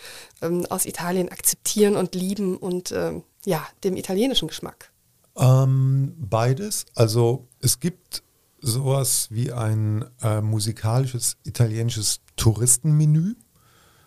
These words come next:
Speaker 2: das seit, ja, spätestens, würde ich mal sagen, den frühen achtzigern, äh, und eben in den frühen achtzigern vor allem, äh, sehr gerne gereicht wurde. Also das, was viele Leute hier mit italienischer Musik verbinden,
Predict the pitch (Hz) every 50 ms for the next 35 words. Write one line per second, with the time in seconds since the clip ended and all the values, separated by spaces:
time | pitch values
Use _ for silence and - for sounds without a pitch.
0 | _ _ _ - 110 110 110 - - - - - _ _ _ _ _ _ - -
1 | - 101 101 110 110 113 120 123 123 123 123 - - - - - - - - -
2 | - - - - - _ - - 107 98 101 104 113 117 - - - - 117 123
3 | 123 139 - 127 120 120 123 127 120 120 123 113 95 107 113 120 120 110 104 101
4 | - - - 120 113 113 - - - 117 - - - - 110 98 95 92 92 92
5 | 95 104 - - 101 92 92 95 101 - _ - - - - - _ - _ _
6 | _ _ _ _ _ _ _ - - 131 127 127 - - 104 104 110 113 - -
7 | 110 113 113 107 104 - - - 107 101 104 - 113 117 - - - - 98 95
8 | - - 101 - - 107 110 107 98 98 101 101 107 117 131 - 113 110 104 95
9 | 95 101 92 98 98 98 104 104 98 110 95 - 98 98 117 - - - 110 110
10 | 110 120 123 123 127 135 151 147 110 98 98 98 90 101 101 - - 101 - -
11 | - - 147 139 135 123 120 113 117 - 110 95 113 117 110 107 - 113 104 -
12 | 101 98 95 101 101 101 - - 95 95 92 90 107 113 - - 101 101 98 101
13 | 107 120 107 101